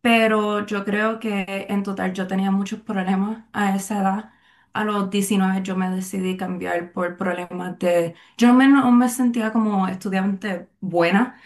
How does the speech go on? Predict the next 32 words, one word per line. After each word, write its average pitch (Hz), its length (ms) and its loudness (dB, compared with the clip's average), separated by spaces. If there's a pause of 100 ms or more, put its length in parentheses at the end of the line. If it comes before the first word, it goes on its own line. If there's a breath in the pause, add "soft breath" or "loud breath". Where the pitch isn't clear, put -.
(260 loud breath)
y - 80 -2
eso 208 200 2
no 208 100 2
es 196 100 0
como 185 340 0
te 190 80 -2
debes 185 260 0
sentir 175 340 -8
cuando 180 220 -6
estás 180 300 -6
estudiante. 190 840 0 (540 loud breath)
Em, 185 600 2
no 196 120 4
me 196 100 4
gustaba 196 300 2
la 185 140 -2
química 202 580 -2 (360 soft breath)
y 208 120 -4
eso 196 360 0
es 185 200 -2 (100)
algo 180 280 -4
que 185 100 -4
necesitas 180 640 -4 (140)
para 170 640 2
ir 165 320 0
a 160 380 -2
pre-med 165 460 -6
y 165 320 2
ser 165 200 -4
doctor. 170 440 0 (540 loud breath)
Y 233 140 6
pues 190 520 4